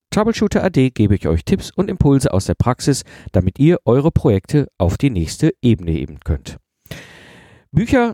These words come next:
sind für mich geronnenes Wissen und ich lese pro Monat so circa ein bis zwei Bücher und so bin ich heute mal in meine Bibliothek gegangen und hab mir vor allem mal ein paar Evergreens zum Projektmanagement rausgesucht, die ich wirklich sehr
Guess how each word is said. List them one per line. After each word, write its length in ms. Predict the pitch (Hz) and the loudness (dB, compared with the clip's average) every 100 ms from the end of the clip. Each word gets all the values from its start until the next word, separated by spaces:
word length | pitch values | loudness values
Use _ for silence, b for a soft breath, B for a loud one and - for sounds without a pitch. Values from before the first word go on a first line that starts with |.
| - | -2
sind 460 | 127 147 165 - - | 2 2 0 -10 -8
für 180 | - 123 | -2 0
mich 340 | 147 - - | 0 -2 -12
geronnenes 680 | 123 120 117 123 123 117 - | -2 2 2 0 -2 -4 -2
Wissen 280 | 104 - 92 | -4 -4 -6
und 160 | 98 | -4
ich 100 | 107 | 0
lese 400 | 139 165 160 165 | 4 4 4 2
pro 160 | - 147 | 0 -2
Monat 280 | 151 175 165 | -2 -2 -2
so 80 | 147 | -4
circa 300 | - 156 160 | -2 0 2
ein 200 | 117 147 | 0 0
bis 140 | 151 - | -2 0
zwei 200 | 127 120 | 0 2
Bücher 480 | 147 - 220 185 | 0 0 2 2
und 240 | 120 135 - | 0 -2 -4
so 220 | - 135 | -2 0
bin 120 | 135 | -2
ich 140 | 156 151 | -2 0
heute 160 | 156 | 0
mal 100 | 151 | -2
in 140 | 139 131 | -2 -2
meine 200 | 131 127 | -2 0
Bibliothek 380 | 123 117 190 | -2 0 -2
gegangen 360 | 196 165 160 165 B B B | 0 0 0 -2 B B B
und 140 | 139 127 | -2 0
hab 140 | - | 0
mir 120 | 151 143 | 0 -2
vor 140 | - | 0
allem 140 | 147 | 0
mal 140 | 135 117 | 0 0
ein 120 | 143 | 0
paar 160 | - - | -2 -2
Evergreens 580 | 202 196 143 123 104 - | -2 0 2 0 0 -4
zum 120 | 139 | -2
Projektmanagement 720 | - 156 - 113 - 104 107 | 0 -2 -2 -4 -4 -6 -2
rausgesucht, 560 | 110 - 123 135 120 B B B - | -2 -2 0 0 -2 B B B -2
die 180 | 131 123 | 0 0
ich 160 | 113 | 0
wirklich 400 | 117 - 117 - | -2 0 -4 -4
sehr 600 | 107 101 110 120 120 120 | -6 -4 0 2 4 2